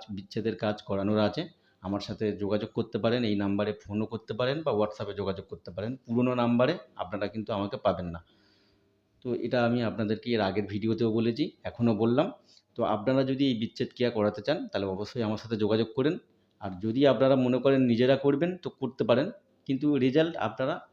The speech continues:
তুলনামূলক অনেকটাই কম পাবেন। তো চলুন আবার মূল পর্বে ফিরে যাওয়া যাক। বন্ধুরা, এটা এবার মন্ত্র, আমি দেখুন স্ক্রিনে মন্ত্র দিয়েছি এবং আমার নিচে ফোন নাম্বার তো দেওয়াই আছে। এবার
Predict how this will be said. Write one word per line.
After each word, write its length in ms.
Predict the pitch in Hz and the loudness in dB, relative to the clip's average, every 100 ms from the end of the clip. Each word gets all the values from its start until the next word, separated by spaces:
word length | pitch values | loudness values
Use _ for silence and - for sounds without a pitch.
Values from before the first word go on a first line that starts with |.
| _ - | _ -4
তুলনামূলক 560 | 127 131 139 147 170 | 0 2 4 2 2
অনেকটাই 340 | 120 110 - 120 | 0 -2 -2 -2
কম 180 | 101 95 | -2 -4
পাবেন। 240 | 92 90 95 - _ _ _ _ _ _ _ _ - | -4 -8 -10 -16 _ _ _ _ _ _ _ _ -8
তো 40 | |
চলুন 300 | 110 135 156 135 | 0 2 2 2
আবার 240 | 113 123 113 - - | 4 2 2 -10 -6
মূল 200 | 117 117 | -2 0
পর্বে 280 | 104 117 110 | 2 2 2
ফিরে 240 | 117 113 110 | 0 2 4
যাওয়া 200 | 110 110 | 4 2
যাক। 160 | 131 - _ _ _ _ _ _ _ _ _ - | -2 -8 _ _ _ _ _ _ _ _ _ -8
বন্ধুরা, 420 | 123 139 139 131 - | 0 2 4 2 0
এটা 160 | 123 127 | 0 4
এবার 180 | 131 147 139 | 8 8 6
মন্ত্র, 340 | 131 127 123 120 | 4 4 4 4
আমি 160 | 104 120 | 4 2
দেখুন 220 | 123 139 | 2 0
স্ক্রিনে 340 | 131 - 135 135 123 | -2 -2 2 4 4
মন্ত্র 200 | 117 131 | 4 2
দিয়েছি 320 | 127 131 131 143 - | 2 0 -4 -8 -2
এবং 180 | 110 117 | 0 0
আমার 180 | 113 123 | 0 0
নিচে 220 | 117 107 135 | 0 0 -4
ফোন 200 | - 113 | -2 2
নাম্বার 320 | 120 117 117 | 4 4 2
তো 120 | - 104 | 0 -2
দেওয়াই 320 | 104 113 117 | 2 6 6
আছে। 220 | 110 120 - _ _ _ _ _ - | 4 -2 -14 _ _ _ _ _ -10
এবার 140 | 107 | -8